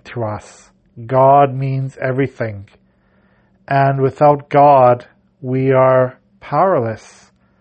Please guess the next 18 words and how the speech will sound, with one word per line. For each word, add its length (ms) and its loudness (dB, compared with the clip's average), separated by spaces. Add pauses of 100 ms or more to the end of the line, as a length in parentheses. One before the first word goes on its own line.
(440)
We 240 -2
are 440 2 (140)
worthless. 840 -4 (600)
We 280 -2
are, 440 2 (840)
uh, 440 -4 (280)
we 160 -4
have 260 0
no, 720 2 (640)
uh, 240 -4
sense 880 -4 (500)
of 400 0 (960)
direction 880 -2 (760)
in 160 -4
this 300 -4
life 580 0 (220)
without 760 -2 (380)
God's 720 -2